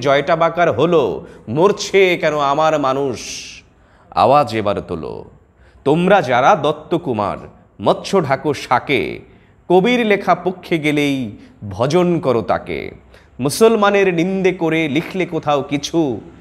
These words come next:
তালির পরে দিচ্ছ তালি, নিচ্ছ কবির পিছু। কিন্তু তোমার অশ্রু আহা কেবল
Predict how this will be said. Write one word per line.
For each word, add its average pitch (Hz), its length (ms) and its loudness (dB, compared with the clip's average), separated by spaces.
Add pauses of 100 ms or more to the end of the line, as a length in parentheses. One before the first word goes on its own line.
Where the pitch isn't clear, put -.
(220)
তালির 190 360 4
পরে 196 280 0
দিচ্ছ - 400 -6
তালি, 135 460 -2 (280)
নিচ্ছ 165 340 -4
কবির 123 460 -2
পিছু। 123 280 -6 (580)
কিন্তু 214 340 -2
তোমার 190 320 2
অশ্রু 156 420 -2
আহা 151 280 4 (460)
কেবল 208 300 6